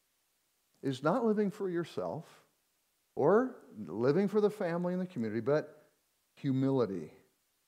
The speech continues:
Because it re-, humility recognizes that we are all really sheep.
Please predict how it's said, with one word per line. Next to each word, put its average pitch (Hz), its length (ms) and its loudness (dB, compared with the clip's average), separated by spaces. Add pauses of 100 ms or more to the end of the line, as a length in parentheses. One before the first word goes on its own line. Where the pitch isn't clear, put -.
(320)
Because 135 260 0
it 147 60 2
re-, 139 240 -2
humility 226 580 0
recognizes 107 1400 -4 (1800)
that 131 140 4
we 165 240 2
are 147 180 2
all 123 240 -2
really 101 400 -2
sheep. - 560 -16